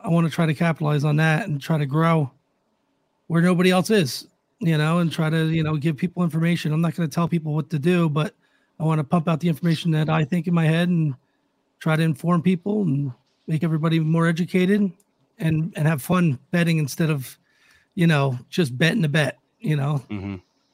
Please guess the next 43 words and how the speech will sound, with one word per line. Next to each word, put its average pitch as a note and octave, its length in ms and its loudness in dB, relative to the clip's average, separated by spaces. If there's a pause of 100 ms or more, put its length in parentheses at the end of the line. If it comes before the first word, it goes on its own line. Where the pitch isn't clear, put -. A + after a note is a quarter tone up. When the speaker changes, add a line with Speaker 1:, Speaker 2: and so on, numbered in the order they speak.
(540)
Speaker 2:
So A#2+ 440 4
you, B2 160 -2
you B2 200 -2
talked, B2 440 2 (240)
uh, G#2+ 240 -2
Xfinity A#2 480 -2
and G2 80 -2
trucks, A2+ 380 -2
which G#2+ 300 -8 (280)
Rory B2+ 300 6
and G#2 100 2
I G2 160 0
love G2 420 0
Xfinity F2+ 540 -10
and D#2+ 80 -14
trucks. F2 400 -8
And, E2+ 180 -12 (460)
um, F2 440 -8 (540)
you G#2+ 100 -6
know, F#2+ 100 0
we A2+ 160 -2
talk A#2 300 2
a A2 40 -2
lot G#2+ 180 2
about G#2 180 -2
the - 60 -20
Cup G#2 200 -2
Series. G2 300 -8
We A2 120 -4
fall A2 240 -2
into G2 120 -6
that F#2+ 160 -6
category F#2+ 640 -6
of, F#2 340 -12
of F#2 220 -10
podcasts F#2+ 600 -6
that F2 140 -14
talk F#2 200 -8
a F#2+ 40 -10
lot F2+ 180 -4
about G2+ 200 -4
Sundays, G2 640 -8
and F2+ 300 -12